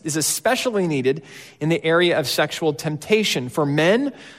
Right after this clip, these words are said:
restraining their in-, desires to indulge, and for women, restraining their desire to be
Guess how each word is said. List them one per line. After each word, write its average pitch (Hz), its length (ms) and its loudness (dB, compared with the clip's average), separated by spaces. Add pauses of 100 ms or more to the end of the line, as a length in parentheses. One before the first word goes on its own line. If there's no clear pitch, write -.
(120)
restraining 196 560 2
their 190 160 4
in-, 160 240 0
desires 156 1080 0
to 139 300 -4
indulge, 202 880 0 (760)
and 160 200 0
for 190 180 2
women, 196 680 2 (340)
restraining 180 580 0
their 160 140 4
desire 151 760 2 (400)
to 185 160 -4
be 156 760 -2